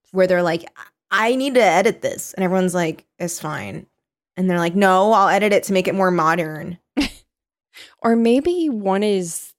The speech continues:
Speaker 2: U K and one is U S.
Speaker 1: Oh, sure.
Speaker 2: I still don't know why it would be different. But anyway, there's my theory.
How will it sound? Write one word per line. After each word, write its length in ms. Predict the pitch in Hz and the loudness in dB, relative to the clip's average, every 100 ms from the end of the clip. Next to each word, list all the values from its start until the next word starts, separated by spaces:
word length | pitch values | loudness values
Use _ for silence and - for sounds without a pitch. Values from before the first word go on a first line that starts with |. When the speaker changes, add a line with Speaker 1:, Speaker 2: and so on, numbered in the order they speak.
| _ - | _ -14
Speaker 2:
U 260 | 165 175 | -6 -6
K 500 | - 165 139 131 160 _ 170 | -4 -4 -2 -6 -10 _ -12
and 160 | 165 | -10
one 140 | 156 151 | -10 -10
is 180 | 151 | -10
U 100 | 139 | -10
S. 400 | - - - - _ _ | -8 -8 -12 -20 _ _
Speaker 1:
Oh, 140 | 190 | -6
sure. 500 | 190 - 208 196 160 - | -6 -4 -4 -4 -6 -6
Speaker 2:
I 80 | 180 | -6
still 240 | - 185 | 0 0
don't 180 | 160 - | 0 -4
know 200 | 143 147 | -6 -6
why 180 | 143 139 | -6 -6
it 80 | 139 | -6
would 120 | 147 | -8
be 140 | 147 135 | -10 -8
different. 380 | 131 135 135 - | -8 -8 -8 -6
But 160 | 185 | -2
anyway, 560 | 214 277 277 208 190 190 | -2 0 0 0 0 0
there's 300 | 190 180 190 | 0 -2 -2
my 120 | 233 | -4
theory. 580 | 254 311 262 220 220 220 | -2 -2 0 -2 -4 -10